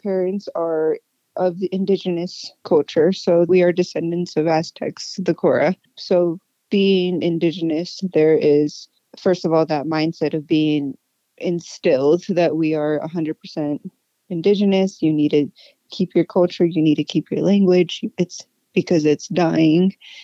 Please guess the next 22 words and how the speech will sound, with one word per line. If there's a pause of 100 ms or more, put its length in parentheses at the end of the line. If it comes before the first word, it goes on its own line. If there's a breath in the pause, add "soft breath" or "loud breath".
(200 loud breath)
and
you
need
to
be
proud
of
who
you
are. (720)
So
having
that
in
your
mind, (240)
but
also
kind
of
realizing
that,